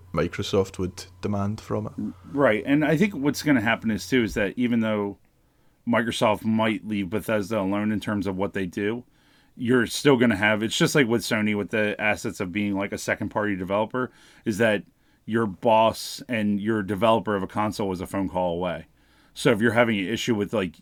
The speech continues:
Speaker 2: a U I issue or you're having an issue with, like, how it runs and stuff like that, you can make a call to Microsoft and they can walk you through how to fix it, as opposed to you having to figure out your, itself and having struggles. Like, you're gonna have,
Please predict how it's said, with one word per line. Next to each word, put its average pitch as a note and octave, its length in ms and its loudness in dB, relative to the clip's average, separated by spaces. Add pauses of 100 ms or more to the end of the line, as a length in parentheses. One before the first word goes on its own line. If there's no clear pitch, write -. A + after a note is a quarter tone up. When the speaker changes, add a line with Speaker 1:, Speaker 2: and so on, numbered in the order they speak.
Speaker 2:
a A2+ 100 -4
U G#2+ 300 0
I G#2 160 4
issue G#2+ 400 0
or G2 180 0
you're F#2+ 180 -2
having G2 300 0
an F#2+ 100 -2
issue G#2 280 -4
with, F#2+ 200 -4
like, F2+ 200 -4
how G2+ 180 0
it F#2 60 -4
runs G2+ 360 -2
and G2+ 100 -6
stuff A2 200 -6
like A#2 120 -6
that, A2+ 260 0 (280)
you A2+ 120 -2
can A#2+ 100 4
make A2 160 2
a G2+ 80 -2
call G#2+ 220 2
to G2+ 60 -2
Microsoft G2 580 -4
and F#2+ 120 -2
they F#2+ 100 0
can F#2 180 -2
walk F#2 340 0
you F#2+ 80 -4
through G2 460 -2 (360)
how G#2+ 160 0
to F2 80 -4
fix - 380 -8
it, F2 200 -8 (340)
as G#2 160 -2
opposed G2+ 320 -6
to G#2 80 -10
you G2 240 0
having F#2+ 240 -2
to F2+ 80 -2
figure G#2 280 -4
out F#2 200 0
your, F#2+ 260 -8
itself G2 640 -4
and F#2 320 -4 (460)
having G#2 260 0
struggles. G2 480 -4
Like, G2 140 -2
you're A2 200 2
gonna G#2+ 180 2
have, A2 220 -2